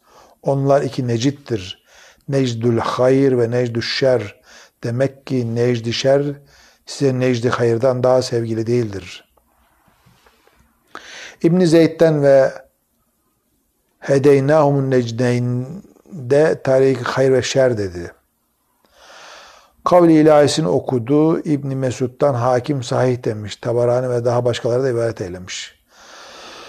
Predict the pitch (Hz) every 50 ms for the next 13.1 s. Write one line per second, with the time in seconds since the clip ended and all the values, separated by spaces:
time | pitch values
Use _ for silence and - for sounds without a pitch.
0 | - - - - _ _ _ _ - - - - 196 - - - - 165 160 165
1 | 160 160 160 160 175 - - - 170 156 156 175 180 190 160 147 151 143 143 139
2 | 135 139 151 160 160 147 151 151 160 - - 143 139 139 135 135 127 117 - 151
3 | 143 135 131 127 123 123 123 123 117 120 131 - - - - - - 107 - -
4 | - - - _ _ _ _ _ _ _ _ - 147 143 180 180 175 170 165 147
5 | 143 139 131 127 123 - 135 127 123 123 139 147 156 160 - - 147 131 117 113
6 | 113 117 113 107 107 107 120 139 147 160 175 - - _ _ _ _ _ _ _
7 | _ _ 143 143 - 143 139 135 131 127 127 131 127 127 117 113 110 107 92 92
8 | 113 117 117 113 117 127 143 151 147 - - _ _ _ _ _ _ _ _ _
9 | _ - 131 123 127 127 123 123 120 120 - 127 127 143 147 139 131 - - 123
10 | 120 117 131 131 131 - 135 139 135 123 - - 127 123 120 120 117 113 120 131
11 | 127 123 120 117 113 117 131 139 120 113 131 147 151 139 123 131 127 120 120 -
12 | 127 117 117 120 127 131 123 120 120 123 123 117 113 127 131 131 139 143 147 147
13 | 151